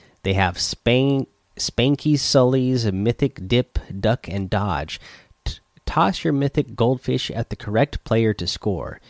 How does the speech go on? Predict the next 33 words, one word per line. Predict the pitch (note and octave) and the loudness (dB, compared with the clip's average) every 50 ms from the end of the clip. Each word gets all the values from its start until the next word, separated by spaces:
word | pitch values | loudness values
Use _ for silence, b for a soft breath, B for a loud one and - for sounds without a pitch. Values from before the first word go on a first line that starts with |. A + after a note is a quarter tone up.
| B B B B B _ _ | B B B B B _ _
Ten | - - C#3 D3+ F3+ | 0 2 2 4 4
unique | F3 E3 D#3 D3+ D3+ C#3+ - | 4 4 4 2 0 0 0
levels. | A2 F#2+ F#2 - - - - - - - | 0 0 -2 -2 -6 -10 -12 -12 -12 -10
Levels | - E2+ G2+ A#2 C3+ C#3+ D#3+ E3 E3 D#3+ - | -6 -2 0 2 2 4 4 4 4 2 0
switch | - - - - D#3+ F3 F3 - - - | -4 -6 -4 -2 -2 -2 -2 -2 -6 -6
each | - F3+ F3 - - | -6 -6 -6 -6 -6
time | - - A2+ A#2 B2 B2+ B2+ B2 B B B B B B B - | -4 -2 0 2 2 2 0 0 B B B B B B B -6
the | F#2+ | -6
chosen | F#2 - - A2 A#2+ C3 B2+ A2+ A#2 B2 A#2+ A#2+ B2 A#2+ A#2 A#2 - | -4 -2 0 2 4 4 4 4 2 2 0 0 0 -2 -4 -6 -8
player | - - G#2 G#2 G#2 G#2+ G#2+ | -4 -2 0 0 2 2 0
is | F#2+ - F#2+ F#2 - | 0 -2 -4 -4 -4
hit. | - - G2 - - _ - - - - _ B B B B B B B B B B B B B | -4 -4 -6 -6 -8 _ -16 -18 -18 -18 _ B B B B B B B B B B B B B
They | - F#2+ | -6 -4
say, | - - F#2 | -4 -4 -4
"Keep | - - A2+ G#2 - | -4 -4 -4 -4 -4
sharing | - - C3+ B2+ A#2+ A#2 A#2 | -2 0 2 2 2 2 2
your | A2+ G#2+ G#2+ G2 E2+ | 2 2 0 0 -2
hashtag | - - A#2+ A#2 A#2 - - A#2 A2+ A#2 | -2 0 0 0 0 0 -2 -2 -2 0
F | F2+ G#2+ A2 - | -2 -2 -2 0
N | A2 G#2 | -2 -2
Go | G#2 G2 B2 C#3+ | 0 0 0 0
Time | C#3+ - C3+ C#3 C#3 - | 2 2 0 0 2 2
islands | B2+ C#3+ C#3+ D3 C#3+ C#3 - C#3+ | 2 2 2 2 0 0 0 0
with | D3+ D#3+ D#3+ D3+ - | 2 2 2 0 0
us | - C3+ C#3 D3 C#3+ - | -2 -2 0 0 0 0
at | F2+ F2+ F2 - - | 0 -2 -2 -2 -2
F | G#2 G#2 - - | -2 -2 -2 -4
N | - G#2 A2 A2 G#2+ A2 | -6 -4 -4 -2 -2 -4
Create | - - G#2+ G2 G2+ A2 D#3 F3+ - - - | -6 -6 -6 -4 -2 -2 -2 -2 -2 -4 -6
and | F2+ G#2 G2 - | -6 -6 -4 -4
submit | - A2 G2+ C3+ E3 F#3 F3+ - - | -4 -4 -2 0 0 -2 -2 -2 -2
them | D#3+ D#3+ D#3+ D#3+ D#3+ D#3 | 0 0 2 0 0 -2
to | - - - A#2 A2 A2 A2+ | -4 -4 -2 0 0 0 0